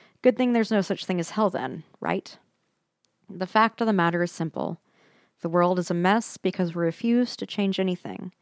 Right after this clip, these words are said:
The devil herself walks among us, and she desperately wants to make our lives better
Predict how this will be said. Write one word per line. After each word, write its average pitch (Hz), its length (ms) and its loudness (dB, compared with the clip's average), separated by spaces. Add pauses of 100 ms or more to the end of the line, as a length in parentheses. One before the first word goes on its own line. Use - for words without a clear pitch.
(360)
The 185 60 -6
devil 185 320 4
herself 190 460 0
walks 180 240 -2
among 190 280 2
us, 202 240 0
and 180 100 -4
she - 140 -8
desperately 208 560 -2
wants 185 420 -2
to - 120 -8
make 190 240 -2
our 185 120 0
lives 180 280 -2
better 180 420 -4